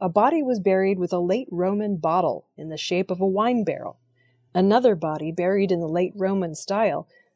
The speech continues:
suggests that the burial ground continued to be used after the Romans' departure from the area around A D four hundred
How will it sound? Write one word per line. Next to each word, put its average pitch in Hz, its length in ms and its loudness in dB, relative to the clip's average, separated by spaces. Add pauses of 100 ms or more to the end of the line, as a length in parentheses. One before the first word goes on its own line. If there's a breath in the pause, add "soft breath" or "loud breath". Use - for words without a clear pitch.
suggests 240 460 2
that - 160 -4
the 226 80 -2
burial 214 520 0
ground 160 440 -10
continued 240 540 -4
to 285 60 -4
be 254 100 -4
used 185 480 -2
after 233 320 -4
the 185 100 -4
Romans' 180 400 0
departure - 560 -4
from 175 220 -4
the 160 180 -6
area 160 420 -6
around 180 400 0
A 175 200 -2
D 156 200 -8
four 160 260 -6
hundred 156 280 -12